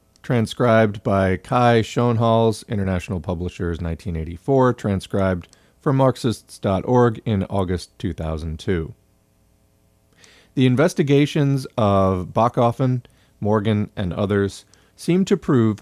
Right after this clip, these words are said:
that the social suppression of women coincided with the creation of private property. The contrast within the family between the husband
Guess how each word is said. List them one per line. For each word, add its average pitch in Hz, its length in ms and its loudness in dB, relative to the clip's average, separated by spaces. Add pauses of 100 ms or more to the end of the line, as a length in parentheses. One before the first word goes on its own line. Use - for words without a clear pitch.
(140)
that 110 240 -2
the 113 140 -2
social 160 340 -2
suppression 131 540 -2
of 107 100 -2
women 92 340 -2
coincided 104 680 0
with 92 140 -4
the - 80 -8
creation 92 480 -4
of - 160 -10
private 85 320 -6
property. 98 500 -4 (800)
The 113 80 -8
contrast 151 680 2
within 113 300 0
the 123 80 -2
family 95 580 -2
between 120 640 -2
the 113 120 -4
husband 131 560 0